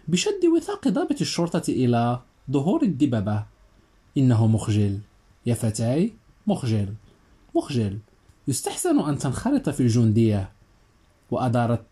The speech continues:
له ظهرها وقدمت ذراعيها إلى الكونت الذي كان يجد صعوبة في كتم ضحكته، وقالت مستطردة: "حسنًا، لقد اقتربت ساعة الطعام، ألا تعتقد؟"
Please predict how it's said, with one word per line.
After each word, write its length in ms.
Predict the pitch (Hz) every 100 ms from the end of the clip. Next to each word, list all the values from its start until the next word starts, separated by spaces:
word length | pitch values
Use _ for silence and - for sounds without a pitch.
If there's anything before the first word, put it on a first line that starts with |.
| -
له 320 | 120 117 110 120
ظهرها 480 | 117 113 113 104 110
وقدمت 600 | 117 - 120 110 120 127
ذراعيها 640 | 117 127 131 180 359 339 -
إلى 160 | 135
الكونت 460 | 120 - 120 135 123 - - - - - -
الذي 320 | 120 113 120
كان 260 | - 131 120
يجد 380 | 117 110 113
صعوبة 420 | 113 - 104 113 113
في 360 | 117 104 113
كتم 320 | - 110 113
ضحكته، 580 | 107 113 - 107 117 101 - _ _ _ _ _ _
وقالت 420 | 123 - 120 113 120
مستطردة: 680 | 107 127 117 113 104 104 104 - -
"حسنًا، 580 | - 247 113 101 98 95 - _ _ _ _ _ _ _ _ _ -
لقد 260 | 123 - 123
اقتربت 440 | 120 208 220 143
ساعة 280 | - 131 117 123
الطعام، 540 | - 113 95 104 101 - _ 123
ألا 140 | 117
تعتقد؟" 580 | 107 101 135 123 143